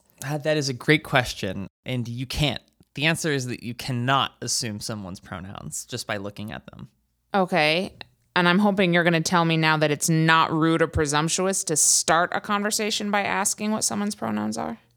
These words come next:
Speaker 1: It might feel weird, but it totally is not. I, I love when someone asks me, "What are, what are your pronouns?"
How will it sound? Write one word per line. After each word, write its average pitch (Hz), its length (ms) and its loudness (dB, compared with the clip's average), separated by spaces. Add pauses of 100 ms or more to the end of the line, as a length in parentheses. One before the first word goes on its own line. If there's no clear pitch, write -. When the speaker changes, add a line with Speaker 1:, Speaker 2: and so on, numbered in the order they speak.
(100)
Speaker 1:
It 175 100 -2
might 175 200 4
feel 185 200 4
weird, 156 280 2
but 139 100 0
it 127 160 -4
totally 147 540 0
is 120 340 -6
not. 113 360 -6
I, 151 120 0 (100)
I 143 80 2
love 131 260 0
when 117 120 -6
someone 113 260 -6
asks 107 400 -8
me, 110 320 -14
"What 120 320 -4
are, 110 180 -2
what 120 220 -4
are 107 100 -4
your 107 140 -8
pronouns?" 107 760 -10